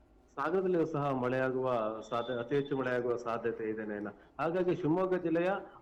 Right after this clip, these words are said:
ಮಲೆನಾಡು ತಾಲೂಕುಗಳಲ್ಲಿ ಅತಿ ಹೆಚ್ಚು ಮಳೆ, ಆ, ಬೀಳುವ ನಿರೀಕ್ಷೆ ಇದೆ. ಈ ಮೂಲಕ ಒಂದು ಸಮಾಧಾನ ಅಂತಂದ್ರೆ ಈ ಮಳೆ, ಈ ಮಳೆ, ಈ ಮಲೆನಾಡಿನ ಜಾಗದಲ್ಲೇ ಇರ್ತಕ್ಕಂಥ ಹಲವು ಜಲಾಶಯಗಳಿಗೆ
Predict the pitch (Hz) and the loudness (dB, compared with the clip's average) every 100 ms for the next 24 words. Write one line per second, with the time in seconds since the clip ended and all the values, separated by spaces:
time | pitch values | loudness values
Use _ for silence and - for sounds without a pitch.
0 | - 120 143 196 220 220 196 180 175 165 | -4 0 2 2 2 2 2 2 2 0
1 | 156 143 190 190 - - 113 139 175 190 | 0 2 0 -2 -8 -10 -4 2 2 2
2 | - 185 160 160 131 - 135 131 131 131 | 0 2 2 0 0 -6 -6 -2 -2 0
3 | 151 151 147 131 147 156 147 139 156 185 | 2 4 4 2 2 0 2 2 2 -2
4 | - - - 269 214 208 208 175 170 247 | -6 -12 0 2 4 2 2 4 4 2
5 | 254 208 208 202 190 180 175 175 170 220 | 2 2 4 4 4 2 2 2 2 4
6 | 180 135 139 170 156 - - - 131 131 | 4 4 2 2 0 -2 -10 -2 0 2
7 | 127 160 160 135 - 127 127 127 123 170 | 2 2 4 2 -2 -4 -2 0 2 4
8 | 190 185 180 165 143 147 156 165 156 147 | 4 4 4 4 2 0 2 2 2 -2
9 | 139 139 147 104 143 220 208 165 156 151 | -2 0 0 0 4 4 4 2 2 0
10 | - 139 135 135 | 0 0 0 0